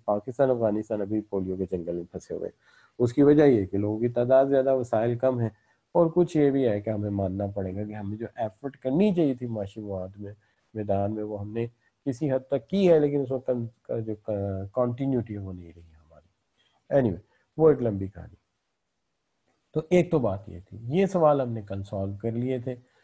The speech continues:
इसके बाद आ गया था population की composition कितनी है। यहाँ पे हमने इस बात को ज़ेरे बहस लाए थे कि देखिए जी, बात ये होती है कि पॉपुलेशन में मुख्तलिफ ages के लोग पाए जाते हैं। आम तौर पे होना ये चाहिए कि ज़्यादा लोग होने चाहिए हमारे पास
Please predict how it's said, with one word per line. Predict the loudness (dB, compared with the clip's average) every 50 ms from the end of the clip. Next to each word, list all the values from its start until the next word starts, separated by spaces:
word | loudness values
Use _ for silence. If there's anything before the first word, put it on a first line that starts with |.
| _ _ _ _ -8
इसके | -8 -2 0 2
बाद | 6 6 6 6 6
आ | 4
गया | 2 2 0 -2
था | -2
population | -2 0 0 0 0 -2 -4 -4 -4 -4 -6 -8 -10
की | -10 -12
composition | -8 -6 -6 -6 -4 -6 -6 -6 -6 -6 -6 -6 -6 -8 -6
कितनी | -8 -10 -10 -8 -8 -8
है। | -6
यहाँ | -4 -2 -2 0 0 0
पे | 0 -2
हमने | 0 0 -2 -2 -2
इस | -2 2
बात | 2 2 2 2 -2 -4
को | -4 -4 -4 -6 _ _ _ _ _ _ -4
ज़ेरे | -2 0 0 2 0
बहस | -2 -4 -6 -8 -6 -6
लाए | -6 -4 -4 -6
थे | -6 -6 -8 -8 -8
कि | -10 _ _ _ _ _ -6 -2
देखिए | -2 -2 -2 -2 -4 -4
जी, | -4 -4
बात | -4 -4 -2 -2 -2 -4 -4 -4
ये | -4
होती | -4 -4 -4 -6
है | -6
कि | -6
पॉपुलेशन | -6 -4 -4 -4 -4 -4 -4 -6 -6 -4 -6 -6 -6 -4 -4 -4
में | -4 -4 -4 -2 -2
मुख्तलिफ | -2 -4 -4 -6 -8 -6 -6 -6 -4 -4
ages | -4 -4 -2 -4 -4 -4
के | -4 -4
लोग | -4 -4 -6 -6 -8 -10
पाए | -10 -10 -10
जाते | -12 -16 -18 -18 _ _ -20
हैं। | -20 -20 -20 _ _ _ _ _ _ _ _ _ _ 2
आम | 4 4 4 4
तौर | 2 0 0 2
पे | 0
होना | -2 -2 -2 -2 -2
ये | -2 -2 -4 -4
चाहिए | -4 -4 -4 -4 -4
कि | -6 -6
ज़्यादा | -4 -2 -2 0 2 2 0
लोग | 0 0 0 -2
होने | -2 -2 -2 -4 -4
चाहिए | -6 -6 -8 -6 -6
हमारे | -6 -6 -6 -6 -8 -8
पास | -8 -6 -6 -6 -6 -6 -10